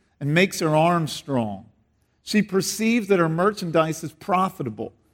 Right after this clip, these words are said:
Her lamp does not go out at night. She puts her hands to the distaff, and her hands hold the spindle. She opens her hand to the poor and reaches out her hands to the needy.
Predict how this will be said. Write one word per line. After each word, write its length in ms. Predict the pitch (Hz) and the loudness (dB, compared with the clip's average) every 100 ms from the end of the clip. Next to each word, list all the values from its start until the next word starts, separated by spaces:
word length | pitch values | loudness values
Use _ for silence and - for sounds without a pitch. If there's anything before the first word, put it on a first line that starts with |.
| _ _ | _ _
Her 180 | - 180 | 2 4
lamp 460 | 175 185 208 226 - | 4 4 4 2 2
does 200 | 170 143 | 0 2
not 340 | 180 196 202 | 0 0 0
go 160 | 196 180 | 0 2
out 220 | 180 165 | 2 0
at 120 | 135 | -2
night. 340 | 135 123 101 - _ _ _ _ _ | 0 -2 -2 -8 _ _ _ _ _
She 140 | - | -14
puts 280 | 156 220 214 | -4 -2 0
her 100 | 208 | 0
hands 360 | 196 208 214 208 | 2 2 0 -4
to 100 | 180 | -6
the 100 | 165 | -6
distaff, 680 | 151 190 - - 139 127 147 | 0 0 0 2 4 2 0
and 80 | |
her 120 | 143 143 | -4 -2
hands 600 | 165 185 180 160 143 - _ _ | -2 -2 -2 -4 -8 -16 _ _
hold 340 | - 190 175 | 2 2 2
the 80 | 156 | -2
spindle. 640 | - - 175 165 127 107 - _ _ | -8 -6 -4 -2 -4 -6 -8 _ _
She 160 | - | 2
opens 280 | 165 214 220 | 2 2 0
her 100 | 202 | 0
hand 280 | 170 190 190 | 2 2 0
to 40 | |
the 100 | 160 | -2
poor 580 | 147 - 208 208 123 104 - _ - | -6 -2 2 4 4 -2 -14 _ -4
and 160 | 147 | 2
reaches 380 | 160 202 185 170 | 4 4 2 -2
out 280 | 180 185 - | 0 0 -2
her 180 | 165 160 | -2 0
hands 380 | 180 185 170 - | 0 0 -2 -2
to 120 | 156 | -4
the 120 | 143 | -2
needy. 540 | 143 160 180 123 113 | -2 -2 -2 -4 -8